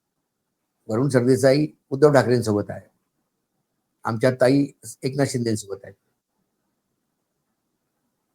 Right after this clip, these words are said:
आणि मग हाच आपल्या जेव्हा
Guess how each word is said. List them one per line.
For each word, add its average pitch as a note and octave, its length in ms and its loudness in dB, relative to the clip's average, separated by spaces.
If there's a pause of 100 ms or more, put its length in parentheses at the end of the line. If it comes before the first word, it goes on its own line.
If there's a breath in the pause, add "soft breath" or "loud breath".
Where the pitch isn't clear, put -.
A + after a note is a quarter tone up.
(720)
आणि B2 140 2
मग C#3+ 160 4
हाच D3+ 460 0 (1080)
आपल्या C3+ 360 2 (2250)
जेव्हा A#2+ 400 2